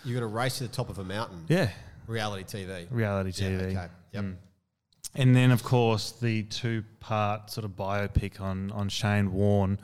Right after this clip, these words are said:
Speaker 1: Warney.
Speaker 2: which will be spread over two nights.
Speaker 1: Yep.
Speaker 2: Um, there are some of the shows, the popular ones, returning next year as well, and that's, you know, Married at First Sight.
Speaker 1: Of course.
Speaker 2: Reality T V again. The Block.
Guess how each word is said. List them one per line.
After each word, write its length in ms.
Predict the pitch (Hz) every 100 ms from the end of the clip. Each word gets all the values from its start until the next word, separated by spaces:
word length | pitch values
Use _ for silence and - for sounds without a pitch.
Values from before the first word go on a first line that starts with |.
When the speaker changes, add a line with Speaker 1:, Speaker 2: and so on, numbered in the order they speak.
| 98
Speaker 1:
Warney. 220 | 120 92
Speaker 2:
which 140 | 82 107
will 80 | 113
be 80 |
spread 260 | 101 - 104
over 160 | 104 101
two 240 | - 101
nights. 480 | 101 95 101 - -
Speaker 1:
Yep. 220 | 98 104 - - - _ 110
Speaker 2:
Um, 460 | 104 107 107 117
there 180 | 127 127
are 160 | 131 127
some 220 | - 131
of 80 | 123
the 60 |
shows, 760 | 98 127 123 123 117 - - - _
the 80 | 113
popular 340 | 127 123 123
ones, 200 | 117 117
returning 520 | 113 101 117 113 120 117
next 260 | 113 -
year 100 | 113
as 100 | 110
well, 340 | 101 107 120 135
and 140 | 117
that's, 520 | 110 117 - - - -
you 80 |
know, 120 | 110 113
Married 360 | 110 110 113
at 80 | 113
First 340 | - 113 98 -
Sight. 260 | 117 131
Speaker 1:
Of 240 | - _ -
course. 480 | 107 113 - - -
Speaker 2:
Reality 320 | 110 110 110
T 200 | - 110
V 140 | 110 107
again. 480 | 104 107 113 127 131 - - -
The 60 |
Block. 480 | 117 117 131 135 -